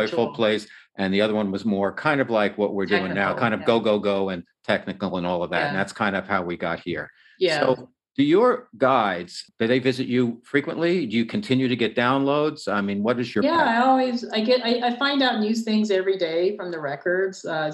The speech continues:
Speaker 2: which is, which is kind of exciting. Um, I wouldn't say it happens every day, but, you know, period. I mean, I would say pretty often I'll, I'll get new information, and, uh, um, I have a running conversation with my guides all the time.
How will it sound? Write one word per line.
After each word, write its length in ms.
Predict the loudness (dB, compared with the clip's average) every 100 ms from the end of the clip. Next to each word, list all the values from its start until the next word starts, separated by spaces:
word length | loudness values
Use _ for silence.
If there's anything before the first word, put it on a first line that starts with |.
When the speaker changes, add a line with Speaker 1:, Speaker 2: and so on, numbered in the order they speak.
| -8
Speaker 2:
which 180 | -14 -12
is, 100 | -4
which 140 | -2 -2
is 100 | -2
kind 200 | 0 0
of 80 |
exciting. 760 | 0 -2 -2 -2 -2 -4 -4 -6 -8 _ _ _
Um, 260 | 0 0 2
I 80 | 2
wouldn't 220 | 2 2
say 180 | 2 2
it 60 |
happens 320 | 2 0 -2 -2
every 280 | 0 0
day, 400 | 0 2 2 2 2
but, 460 | 0 0 -2 -4 -6
you 80 | -2
know, 360 | -2 -2 -4 -8 -20 -20 _ _
period. 340 | 2 4 2
I 100 | 0
mean, 160 | -2 0
I 80 | 0
would 120 | 0
say 220 | 0 -2
pretty 220 | 0 0
often 600 | 0 -2 -4 0 2 2
I'll, 200 | 2 0 0
I'll 120 | 0
get 160 | 0 -2
new 160 | -4
information, 960 | -4 -4 -4 -2 -2 -4 -4 -6 -6 -6
and, 540 | -4 -4 -2 -4 -2
uh, 400 | -2 0 -2 -6 -10 _ _ _ _ _ -4
um, 420 | -2 0 -2 -2
I 80 | 0
have 280 | 2 2 0
a 80 | 0
running 300 | 2 4 4
conversation 680 | 4 2 0 -2 -2 -4 -6
with 160 | -6
my 80 | -6
guides 400 | -2 -2 -2 -4
all 140 | -6 -6
the 80 | -8
time. 400 | -14 -16 -20